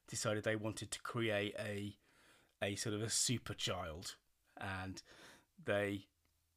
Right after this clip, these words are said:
they sort of, they made a sperm milkshake with six of the most intelligent and, and, um, fittest men, uh, they could find, and they mixed that obviously with this, the,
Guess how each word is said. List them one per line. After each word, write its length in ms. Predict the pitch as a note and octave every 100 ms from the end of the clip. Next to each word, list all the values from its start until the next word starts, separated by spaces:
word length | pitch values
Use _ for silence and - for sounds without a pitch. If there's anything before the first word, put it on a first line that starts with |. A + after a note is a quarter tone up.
| _ _ _
they 140 | - G#2+
sort 200 | - G#2+
of, 120 | G#2+
they 120 | A#2
made 220 | A#2 A#2+
a 40 | G#2+
sperm 520 | - - C#3+ C3+ A#2+
milkshake 480 | A#2 A2 - G2+ -
with 160 | G#2+
six 400 | - - - -
of 80 | A2+
the 60 | A2
most 260 | A2+ G#2+
intelligent 580 | A2 - G#2 G2+ G2+ F#2+
and, 240 | - G2+ G2+ _ _ - - - - - -
and, 480 | G#2 G2 G2 G2+
um, 260 | G2+ G2 G2 -
fittest 680 | - B2+ - G2 - - - _ -
men, 560 | G2+ A2+ A2+ F#2 D3+ - - _ _ _ _ - - - -
uh, 200 | G#2 F#2+
they 120 | G2 G2+
could 160 | G2+
find, 480 | - A2+ G#2+ G2+ G#2
and 220 | G2 G2
they 140 | G2+ G2+
mixed 380 | A2 A2+ - G#2+
that 200 | G2 -
obviously 400 | G#2 A2 - G2
with 380 | F#2+ G2+ F#2+ -
this, 220 | - G#2+ -
the, 220 | - G2